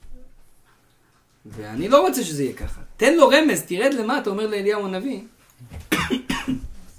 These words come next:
"תרד למטה, תיתן לו איזה רמז, שיתעורר קצת." אז אליהו הנביא יורד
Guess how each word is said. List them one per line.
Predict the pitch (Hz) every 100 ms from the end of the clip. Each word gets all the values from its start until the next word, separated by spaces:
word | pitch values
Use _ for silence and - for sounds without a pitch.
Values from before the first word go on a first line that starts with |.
| - - - - - - - - - - - - - -
"תרד | 139 208 262
למטה, | 247 269 262 214 214 240 - - _ _ _
תיתן | 143 214 262
לו | 254
איזה | 233 208 214 262
רמז, | 214 127 - - _ -
שיתעורר | - 147 160 196 269 240
קצת." | - 113 - - - - - - - - - _ - - _ _ - - - -
אז | 104 110
אליהו | 120 156 226
הנביא | 226 208 202
יורד | 147 139